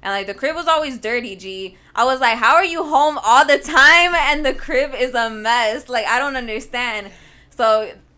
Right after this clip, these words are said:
yeah, that relationship went to shit, obviously. But it was, uh, I think financially, it, that was a huge part of the reason why, like, we fell off.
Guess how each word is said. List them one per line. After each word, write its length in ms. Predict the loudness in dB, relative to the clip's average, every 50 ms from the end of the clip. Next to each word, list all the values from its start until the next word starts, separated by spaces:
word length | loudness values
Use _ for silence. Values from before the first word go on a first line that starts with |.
| _ _ _ _ _ _ _ _ -14
yeah, 160 | -10 -10 -8
that 160 | -4 -4 -4
relationship 520 | -4 -2 -2 -2 -2 -4 -10 -10 -10 -8 -4
went 180 | -4 -4 -4
to 80 | -6 -10
shit, 380 | -8 -6 -6 -4 -4 -6 -8 -6
obviously. 800 | -4 -4 -4 -4 -4 -6 -8 -8 -10 -12 -12 -12 -10 -8 -8 -8
But 600 | -10 -8 -6 -4 -4 -2 -4 -4 -6 -6 -8 -10 -16 _ _ _ _ _ _
it 180 | -8 -6 -6 -4
was, 500 | -4 -4 -2 -4 -4 -6 -10 -14 -18 -20 _ _ _ _ _ _ _ _ _ _ _ _ _ _ _ -2
uh, 40 | 0 0 0
I 100 | -2 -4
think 240 | -6 -10 -12 -12
financially, 760 | -10 -8 -8 -6 -6 -6 -8 -8 -10 -12 -16 -14 -14 -12 -12 -10
it, 240 | -10 -12 -10 -8
that 260 | -4 -4 -2 -2 -2 -4
was 200 | -6 -10 -10 -12
a 40 |
huge 320 | -16 -14 -14 -14 -14 -16 -14
part 460 | -10 -8 -6 -6 -6 -8 -10 -12 -14
of 140 | -16 -16 -16
the 80 | -16 -16
reason 260 | -16 -16 -16 -16 -14
why, 220 | -14 -14 -14 -14
like, 240 | -14 -16 -16 -18 -18
we 180 | -18 -18 -18 -16
fell 240 | -16 -16 -14 -12 -12
off. 320 | -12 -12 -12 -16 -20